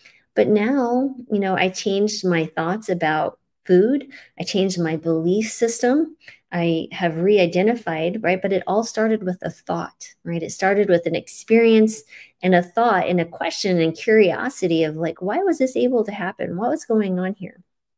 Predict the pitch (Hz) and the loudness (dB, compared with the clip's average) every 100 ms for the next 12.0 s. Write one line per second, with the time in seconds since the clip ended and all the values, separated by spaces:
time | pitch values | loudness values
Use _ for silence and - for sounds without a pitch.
0 | _ _ _ - - 208 202 208 208 - | _ _ _ -8 2 4 4 2 0 -8
1 | - - - _ 196 208 196 220 294 254 | -18 -20 -20 _ 0 4 4 4 4 4
2 | 254 247 254 202 196 - 190 190 - 220 | 4 2 0 -2 -2 -2 0 0 0 0
3 | 262 214 214 - 202 170 185 202 - 180 | 2 2 0 -8 -6 -2 -2 -4 -4 -4
4 | 185 - - 175 165 - 170 170 - 294 | -4 -6 -8 -6 -6 -2 -4 -4 -2 0
5 | - - - 160 170 165 - 165 165 175 | 0 -4 -6 -4 -4 -6 -2 -2 -2 -2
6 | 165 165 - 277 277 196 175 175 - 165 | -2 -2 -2 -2 0 2 0 -2 -2 -2
7 | 165 185 240 214 180 175 170 _ _ - | 2 4 4 4 2 -2 -4 _ _ -4
8 | 175 170 190 - 190 180 170 160 - - | -2 -2 -4 -4 -4 -2 -4 -6 -10 -20
9 | - _ _ _ 170 165 165 165 165 - | -20 _ _ _ -4 -2 -2 -4 -6 -2
10 | 170 185 233 220 175 - 175 175 180 180 | -2 0 2 2 0 -2 -2 0 0 0
11 | 208 170 165 - - 165 160 170 165 - | -2 -2 -2 -4 -6 -8 -6 -4 -4 -6